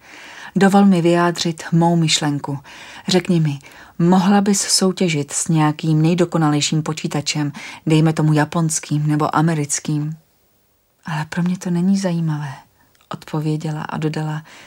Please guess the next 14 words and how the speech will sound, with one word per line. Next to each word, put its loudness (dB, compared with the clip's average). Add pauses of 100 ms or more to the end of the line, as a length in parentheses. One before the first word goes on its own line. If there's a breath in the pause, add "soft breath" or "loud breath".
(280 loud breath)
„vždyť -4
je -2
to -4
primitivní, -2
dokonce -6
ponižující. -6 (380 soft breath)
Zápasit -4
s -8
počítačem, -8 (640 loud breath)
to -4
je 2
to -4
též.“ -14 (800)
No, 0